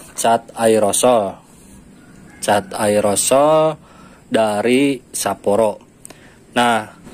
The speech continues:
ada penonton yang berkomentar, "Bang, spill suara dari motor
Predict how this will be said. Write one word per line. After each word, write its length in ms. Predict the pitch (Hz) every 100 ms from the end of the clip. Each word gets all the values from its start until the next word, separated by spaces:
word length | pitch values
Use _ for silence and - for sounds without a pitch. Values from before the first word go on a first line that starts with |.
| - -
ada 480 | 131 139 175 180 - _ _ _ _ _ - _ - - - - -
penonton 800 | 160 175 156 113 110 123 131 - - - - - - -
yang 400 | 120 117 113 117 113
berkomentar, 880 | 110 113 110 101 95 104 131 147 - - - - -
"Bang, 480 | 131 151 165 165 156
spill 640 | - - 139 156 160 160 151
suara 720 | - 117 107 120 135 143 139
dari 560 | 123 110 107 113 120
motor 800 | 120 101 98 - 117 123 127 127